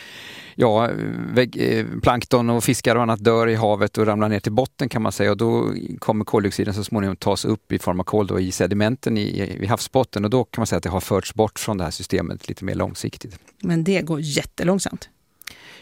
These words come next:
Speaker 1: Ja, det tar mycket lång tid, så det betyder att, eh, precis, att, eh, vi tillför nu, det kommer att stanna kvar där och påverka klimatet under, under mycket lång tid.
Speaker 2: Vad tänker du om att det var så många som hade fel på den här frågan?
Speaker 1: Ja, det är ju, alltså,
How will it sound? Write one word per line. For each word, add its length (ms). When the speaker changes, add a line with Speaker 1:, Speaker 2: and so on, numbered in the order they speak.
Speaker 1:
Ja, 80
det 80
tar 160
mycket 240
lång 140
tid, 220
så 100
det 80
betyder 440
att, 220
eh, 220
precis, 400
att, 140
eh, 80
vi 200
tillför 400
nu, 200
det 100
kommer 260
att 60
stanna 220
kvar 260
där 120
och 100
påverka 380
klimatet 460
under, 320
under 260
mycket 260
lång 100
tid. 160
Speaker 2:
Vad 180
tänker 400
du 60
om 180
att 140
det 80
var 100
så 100
många 220
som 120
hade 140
fel 380
på 100
den 80
här 60
frågan? 400
Speaker 1:
Ja, 440
det 80
är 60
ju, 220
alltså, 220